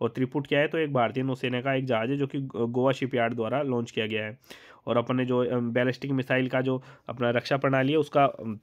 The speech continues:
सफल परीक्षण कहाँ किया है? तो चांदीपुर, ओडिशा के अंदर किया है। और जो अपन, अ, एरियन सिक्स रॉकेट था, ये किसका है? तो ये यूरोप का है। ये कहाँ से लॉन्च हुआ है? तो फ्रेंच गुयाना से लॉन्च हुआ है। बो-,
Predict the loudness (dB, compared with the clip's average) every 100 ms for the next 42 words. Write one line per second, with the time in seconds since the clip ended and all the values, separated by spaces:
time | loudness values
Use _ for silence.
0 | _ _ _ _ _ _ _ -6 -2 0
1 | 0 0 0 -2 0 0 0 -4 0 0
2 | 0 0 0 0 -2 -4 -4 -2 -2 0
3 | 2 0 -6 -18 -20 _ -4 0 0 -2
4 | -6 -14 _ -20 -20 _ _ -6 -4 -2
5 | -2 0 0 0 0 -2 -6 -12 _ -2
6 | 2 2 2 0 0 0 0 -2 0 0
7 | 0 -2 0 0 2 0 2 4 2 2
8 | 2 2 0 0 0 0 0 0 0 -2
9 | -2 0 -2 0 0 2 0 0 0 0
10 | 0 0 0 -2 -4